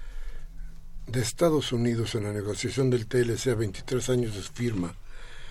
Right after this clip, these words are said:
por el Congreso de Estados Unidos, Canadá y México, ha hecho crecer el comercio en América del Norte, al grado que hoy más de ochenta por ciento de nuestro comercio se realiza con Estados Unidos. Sin embargo,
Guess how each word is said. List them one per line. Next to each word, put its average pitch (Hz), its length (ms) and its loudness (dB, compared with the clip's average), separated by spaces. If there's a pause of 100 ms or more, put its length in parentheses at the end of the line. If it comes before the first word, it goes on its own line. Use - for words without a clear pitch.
(200)
por 147 140 6
el 147 80 4
Congreso 135 480 6
de 110 60 4
Estados 123 360 2
Unidos, 117 340 2
Canadá 104 380 0
y 107 60 0
México, 107 560 -4 (480)
ha 139 100 6
hecho 165 400 6
crecer 143 460 6
el 135 120 2
comercio 117 540 2
en 113 100 2
América 120 600 2 (300)
del 131 280 6
Norte, 120 500 4 (340)
al 123 180 2
grado 135 420 6
que 120 140 4
hoy 123 200 10
más 120 240 4
de 123 80 8
ochenta 123 340 0
por 110 180 -2
ciento 117 360 0
de 107 100 -2
nuestro 107 280 -4
comercio 123 520 0 (360)
se - 160 -2
realiza 127 360 2
con 110 160 -4
Estados 107 420 -2
Unidos. 90 320 0
Sin 120 160 -2
embargo, 127 460 4